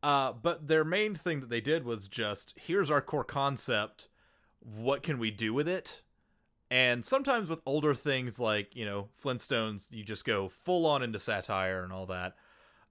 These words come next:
Uh, or you just go completely off the walls. But swat Cats is, like, already a really good concept and a really great concept. And I almost would want to see what a,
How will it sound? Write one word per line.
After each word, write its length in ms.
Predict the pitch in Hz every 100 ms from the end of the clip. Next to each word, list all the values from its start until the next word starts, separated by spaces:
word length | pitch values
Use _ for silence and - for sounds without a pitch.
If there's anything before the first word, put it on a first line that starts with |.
| -
Uh, 400 | 110 107 101 101
or 280 | - 165 165
you 160 | 135 131
just 240 | 131 -
go 120 | 127
completely 460 | 110 117 123 123 107
off 160 | 98 -
the 80 |
walls. 320 | 101 113 107 95
But 240 | 113 104 _ _ -
swat 360 | - 170 220
Cats 300 | 233 208 196
is, 200 | 160 127
like, 200 | 117 120 -
already 300 | 131 147 143
a 80 | 120
really 460 | 95 104 135 143
good 560 | 117 101 117 120 120 123 _
concept 640 | - 101 123 143 190 190 -
and 100 | 117
a 40 |
really 240 | 113 120 95 -
great 260 | 110 156
concept. 640 | - 208 220 247 262 - - _ - _ _ -
And 100 | 135
I 120 | 131
almost 560 | 131 151 185 185 - 147 - -
would 260 | 127 135 110
want 260 | 120 131 117
to 60 |
see 320 | 120 - 123 120
what 380 | 104 110 110 -
a, 520 | 107 104 101 98